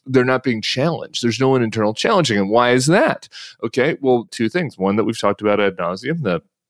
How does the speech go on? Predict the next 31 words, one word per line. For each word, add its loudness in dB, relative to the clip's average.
extremism -2
within -4
the 0
Republican 0
Party, 2
that 2
a 4
lot 2
of -6
the 0
more 4
reasonable 0
voices -2
have -6
been 2
pushed -2
out 2
over 0
the 2
past 0
eight 2
years. 0
That's -2
one 0
reason 0
that 0
there's 2
nobody 2
in 0
the 2
room, 2